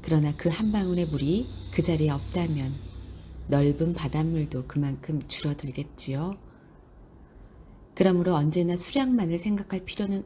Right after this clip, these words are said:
없습니다. 우리는 한 번에 한 사람씩 사랑할 수 있습니다. 한 번에 한 사람을 섬기는 것이지요.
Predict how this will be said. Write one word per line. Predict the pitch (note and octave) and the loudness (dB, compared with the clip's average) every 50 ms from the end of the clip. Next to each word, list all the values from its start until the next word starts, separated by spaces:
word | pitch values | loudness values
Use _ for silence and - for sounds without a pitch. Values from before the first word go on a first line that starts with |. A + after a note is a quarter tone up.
| - - | -8 -12
없습니다. | D3 C#3+ - - - - F3 F3 E3+ D#3+ D#3+ C#3 C3+ C3+ C#3 D3+ - - - - - - - - - - - - - - - - - - - - - - - | -10 -6 -6 -4 0 0 2 2 2 0 -2 -4 -4 -4 -6 -8 -12 -16 -20 -20 -20 -20 -20 -20 -20 -20 -20 -20 -20 -20 -20 -20 -20 -20 -20 -20 -14 -4 -2
우리는 | D#3 D3 D3+ D3+ D3+ D3+ D#3 | 0 2 4 4 4 4 2
한 | D#3 - - A#3 A3 G#3 | 0 -2 0 2 2 2
번에 | G3+ G3 F#3 F3+ F3+ F3+ F3+ D#3+ D3+ - - - - - - - | 2 2 0 0 0 0 0 -2 -2 -6 -10 -18 -20 -20 -20 -12
한 | - - B3+ B3+ | -4 0 0 0
사람씩 | B3+ B3+ A#3+ A3+ F3+ E3 D#3 - - - B2+ B2 - - - - - | 2 0 0 0 0 -2 -2 -2 -2 -2 -4 -6 -8 -12 -20 -20 -16
사랑할 | - - - G#3 F#3+ F3+ F3+ D#3 | -12 -8 -4 -4 -4 -2 -2 -2
수 | D3+ - - D3 | -2 -4 -4 -4
있습니다. | D3 - - - E3 D#3+ D#3 D3+ D3+ C#3+ C#3 D3 - - - - - - - - - - - - - - - - - - - - | -6 -6 -4 -2 -2 -2 -2 -2 -4 -6 -8 -10 -12 -16 -20 -20 -20 -18 -16 -16 -16 -16 -16 -18 -18 -20 -20 -20 -20 -20 -20 -14
한 | - - G#3+ G3+ F#3 | -6 0 2 2 4
번에 | F3 E3 D#3 D3+ D3+ D#3 D#3 D3 D3+ - - - - - - - | 4 4 2 4 4 2 2 0 -2 -6 -12 -20 -20 -20 -14 -6
한 | - B3+ C4 B3 | 0 0 2 2
사람을 | B3 C4 A#3+ G#3 D#3+ C3+ C#3 C#3+ C#3+ C#3 C#3 - - - - - - | 2 0 -2 0 0 0 0 0 -2 -4 -6 -8 -14 -18 -18 -16 -10
섬기는 | - - - A3+ A3 G#3+ - A3 G#3 G#3 G3 | -8 -8 -4 -2 -2 0 2 2 2 2 2
것이지요. | E3+ C#3+ C3+ - - - - - D3+ C3+ B2+ B2 C#3+ D3+ | 0 0 -2 -2 -2 -2 -2 0 0 -2 -2 -4 -4 -8